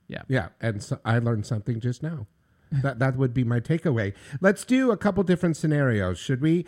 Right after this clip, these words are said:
Speaker 1: Sure.
Speaker 2: For instance, if I am a sports fan, if I am a baseball fan,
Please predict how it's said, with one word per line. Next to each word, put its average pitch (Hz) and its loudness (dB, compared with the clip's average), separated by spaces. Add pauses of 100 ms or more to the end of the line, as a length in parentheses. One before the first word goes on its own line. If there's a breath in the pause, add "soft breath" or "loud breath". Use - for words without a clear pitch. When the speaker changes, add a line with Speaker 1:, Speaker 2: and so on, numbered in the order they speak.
(140)
Speaker 1:
Sure. 170 -10
Speaker 2:
For 170 2
instance, 190 0 (180)
if 233 0
I 220 0
am 196 2
a 170 4
sports 123 -4
fan, 95 -6
if 151 4
I 185 4
am 185 4
a 170 2
baseball 143 0
fan, 113 0